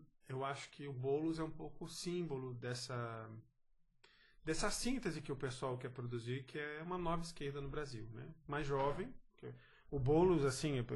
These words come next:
parece mais velho, né? Mas o Boulos é,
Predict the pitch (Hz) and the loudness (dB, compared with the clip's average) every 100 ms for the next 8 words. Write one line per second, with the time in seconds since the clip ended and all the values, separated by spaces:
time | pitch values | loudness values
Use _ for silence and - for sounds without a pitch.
0 | - 120 127 131 139 135 113 - 113 127 | 2 6 6 6 4 4 4 0 4 6
1 | 175 - - 131 120 123 139 165 165 131 | 8 8 6 4 4 6 6 6 4 4
2 | 113 | 2